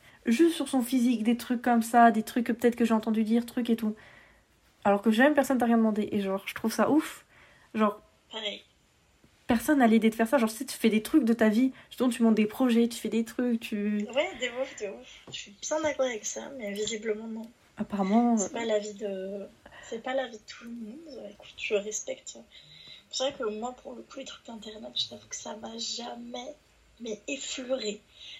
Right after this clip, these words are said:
Speaker 2: Mais là, hier, j'ai, je sais pas, ça m'a vraiment mis une petite baffe, parce que j'ai trouvé ça un peu nul. Un
Speaker 1: Bah,
Speaker 2: peu
Speaker 1: c'est
Speaker 2: nul
Speaker 1: bas,
Speaker 2: et
Speaker 1: quoi.
Speaker 2: déplacé.
Speaker 1: Ouais, c'est ça, c'est surtout, en fait, y a rien qui va, c'est bas, c'est, c'est déplacé, genre, c'est,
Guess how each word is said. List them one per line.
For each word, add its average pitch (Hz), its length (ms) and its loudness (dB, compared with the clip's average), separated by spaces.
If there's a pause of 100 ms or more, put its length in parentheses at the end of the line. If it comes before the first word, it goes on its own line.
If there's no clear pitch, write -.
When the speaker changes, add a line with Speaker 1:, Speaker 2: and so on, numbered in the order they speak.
(100)
Speaker 2:
Mais 240 80 -6
là, 302 160 0
hier, 247 360 -6
j'ai, 196 300 -6 (320)
je - 80 -10
sais 262 100 -10
pas, 262 120 -2
ça 262 140 -8
m'a 202 160 -4
vraiment 247 320 -4
mis 294 140 -10
une 247 160 -14
petite - 240 -14
baffe, 247 380 -14
parce - 200 -18
que 226 220 -16 (680)
j'ai 240 140 -10
trouvé 226 300 -4
ça 240 160 -6
un 226 80 -12
peu 262 120 -12
nul. 214 320 -10 (760)
Un - 40 -4
Speaker 1:
Bah, 214 80 4
Speaker 2:
peu - 60 0
Speaker 1:
c'est 220 80 2
Speaker 2:
nul 180 80 -2
Speaker 1:
bas, 226 140 8
Speaker 2:
et 226 80 0
Speaker 1:
quoi. 190 140 -2
Speaker 2:
déplacé. 208 500 -6 (560)
Speaker 1:
Ouais, 214 60 0
c'est 220 160 -4
ça, 208 260 -4
c'est - 160 -14
surtout, 226 800 -2 (1300)
en - 40 -14
fait, 220 180 0
y 220 40 0
a 202 40 -2
rien 196 120 -2
qui 208 140 -6
va, 208 160 0
c'est 208 220 -4
bas, 208 260 4
c'est, 190 440 -2
c'est - 180 -8
déplacé, 196 540 -4
genre, 208 140 -8
c'est, 190 340 -4